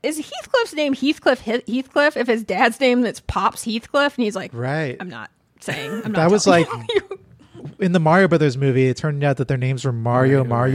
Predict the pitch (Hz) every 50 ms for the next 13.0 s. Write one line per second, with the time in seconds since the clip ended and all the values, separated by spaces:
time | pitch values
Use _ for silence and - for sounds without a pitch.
0 | 135 131 127 117 107 107 101 110 113 117 - 131 127 117 117 113 110 117 123 131
1 | 135 143 147 143 147 104 104 104 101 95 92 110 110 110 135 135 - - 139 120
2 | 123 127 123 - 131 120 123 120 113 - - - 120 120 139 147 - - - -
3 | 165 - - - 165 - - - - - 185 175 156 143 135 131 143 - - -
4 | - - - _ _ _ _ _ _ _ _ _ _ _ _ _ _ _ _ _
5 | _ _ _ _ _ - - - - 214 226 240 247 208 156 185 185 170 214 240
6 | - 554 494 415 359 294 262 294 311 - 311 277 214 190 165 208 302 320 - 214
7 | 185 175 - - 190 165 - - - - - 202 190 - - - - 226 240 -
8 | - - - _ - - _ - 214 - - - 220 220 180 - - 208 - -
9 | - 381 156 151 156 165 160 156 151 147 - - - 131 156 165 160 175 170 135
10 | 143 131 131 135 143 139 131 120 113 131 139 143 117 110 113 - - - - _
11 | _ _ _ _ _ _ _ _ - 151 156 147 143 131 123 120 131 - - 330
12 | 311 - - 285 320 302 294 294 - - - - - - - - - 339 403 -